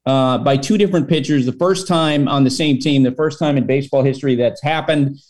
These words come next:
And oh, by the way, <laughs> they retired the same three hitters, uh, in the sequence that they had. I, I need you to check me on this one, 'cause I gotta say, like,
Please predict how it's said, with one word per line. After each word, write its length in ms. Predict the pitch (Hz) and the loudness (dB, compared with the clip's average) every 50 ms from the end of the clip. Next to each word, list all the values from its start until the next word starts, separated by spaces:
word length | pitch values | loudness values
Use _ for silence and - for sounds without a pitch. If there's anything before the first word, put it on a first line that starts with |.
| _ _ _ - - | _ _ _ -6 -2
And 120 | 131 147 | 0 2
oh, 100 | 156 151 | 2 2
by 180 | 139 147 147 143 | 2 2 2 2
the 140 | 139 147 | 2 2
way, 160 | 139 147 139 - | 2 2 2 0
<laughs> 360 | 123 120 - 139 135 - 127 | 0 0 0 -2 0 0 0
they 120 | 143 165 | 0 0
retired 560 | 160 160 151 135 - 156 156 160 160 156 143 | 2 0 -2 -2 -2 -2 0 2 2 2 0
the 80 | 143 135 | 0 -2
same 380 | 139 - - 175 170 165 165 170 | -2 -2 -2 0 0 0 0 -2
three 260 | 165 165 151 139 123 | -2 -2 0 0 2
hitters, 580 | 165 165 160 156 147 135 127 127 - - _ _ _ _ _ _ _ - | 2 2 2 2 2 2 0 0 -4 -10 _ _ _ _ _ _ _ -8
uh, 220 | - 127 131 131 131 - | -4 -2 0 0 0 2
in 160 | 147 147 139 | 2 2 4
the 100 | 139 135 | 4 2
sequence 540 | 139 - 180 170 143 170 160 147 135 - - | 2 0 0 0 2 2 0 0 -2 -2 -2
that 160 | 147 143 - | -2 -2 0
they 120 | 139 135 | -2 -2
had. 520 | 120 123 160 180 180 175 165 151 139 135 - - _ _ _ _ _ _ _ _ | -2 -4 -4 -4 -2 -2 -2 -2 -4 -6 -10 -16 _ _ _ _ _ _ _ _
I, 340 | - 170 202 - - 190 208 | -6 -6 -6 -4 -4 0 2
I 20 | |
need 260 | 226 302 392 403 392 | 4 4 4 4 4
you 100 | 370 339 320 | 4 2 2
to 120 | 277 180 | 2 0
check 340 | - - 294 269 262 269 - | 0 -2 -2 -2 -2 -2 -2
me 120 | 247 214 | 0 0
on 160 | 196 175 170 170 | 2 2 2 2
this 180 | 165 160 - | 0 0 -2
one, 180 | 175 175 170 165 | 0 0 0 0
'cause 200 | 175 196 180 196 | 0 0 0 0
I 80 | 185 | 0
gotta 320 | 180 170 214 254 339 381 311 | 0 0 -2 -2 -2 -2 -4
say, 580 | - - - 220 226 247 269 285 302 294 294 262 | -4 -4 -2 -2 0 0 0 -2 -2 -4 -4 -4
like, 300 | 180 - 285 285 190 | -2 -2 -2 -2 -4